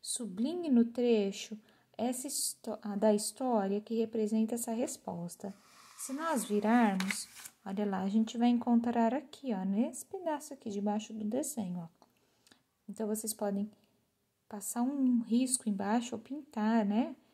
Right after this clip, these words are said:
"Para mim, ouvir o relógio batendo era que nem ouvir o meu amigo andando,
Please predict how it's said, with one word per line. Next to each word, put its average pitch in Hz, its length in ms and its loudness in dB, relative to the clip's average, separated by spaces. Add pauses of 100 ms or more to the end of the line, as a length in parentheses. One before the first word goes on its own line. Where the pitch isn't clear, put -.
(680)
"Para 220 300 4
mim, 233 440 8 (120)
ouvir 233 360 2
o 311 60 2
relógio 214 480 2
batendo 202 800 2
era 247 400 2
que 247 140 -4
nem 247 260 4
ouvir 233 380 2
o 277 40 0
meu 254 200 2
amigo 220 360 6
andando, 233 640 4